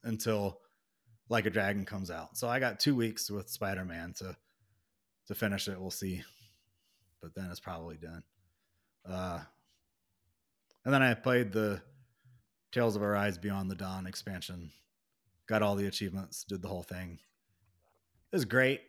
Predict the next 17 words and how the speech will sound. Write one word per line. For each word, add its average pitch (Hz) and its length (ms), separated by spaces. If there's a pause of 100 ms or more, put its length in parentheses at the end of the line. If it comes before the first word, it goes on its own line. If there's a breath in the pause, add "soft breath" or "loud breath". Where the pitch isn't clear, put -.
(260)
but 113 120
it 117 40
wasn't 120 320 (720)
interesting. 110 600 (520)
I 107 40
gave 110 140
it, 98 100
like, 90 120
a 87 60
seventeen 92 540
out 90 120
of 90 60
twenty. 92 320 (880)
The - 80
story 120 340
was 90 320 (400)
stupid. 87 500